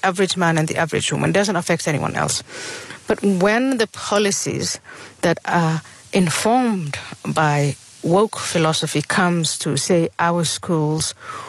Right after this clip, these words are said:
or our playgrounds, or when it's foisted upon us, we all say no.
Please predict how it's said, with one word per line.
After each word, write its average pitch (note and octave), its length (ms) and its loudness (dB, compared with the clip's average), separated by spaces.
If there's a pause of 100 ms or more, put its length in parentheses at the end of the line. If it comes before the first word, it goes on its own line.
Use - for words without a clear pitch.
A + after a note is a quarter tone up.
(140)
or - 200 2
our D#3+ 220 2
playgrounds, F3+ 680 2
or D#3+ 80 2 (280)
when G3 160 4
it's - 180 -2 (180)
foisted - 500 0
upon E3 300 -2
us, D#3 200 0
we G3 120 4
all G3 220 2
say E3 280 0
no. F3+ 380 -2